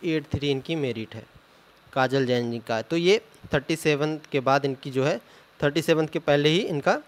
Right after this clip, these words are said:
रैंक आ जाएगा। तो जिनका जिनका छूट गया मैं इसी तरह से बता देता हूँ,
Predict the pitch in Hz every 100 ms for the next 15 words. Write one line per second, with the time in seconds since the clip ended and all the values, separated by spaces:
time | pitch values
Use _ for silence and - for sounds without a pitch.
0 | _ - - 131 143 190 127 113 98 101
1 | 110 117 - - - _ _ _ _ _
2 | _ _ - - 147 165 165 190 180 190
3 | - 175 175 196 196 180 165 156 151 151
4 | 143 131 131 131 143 147 180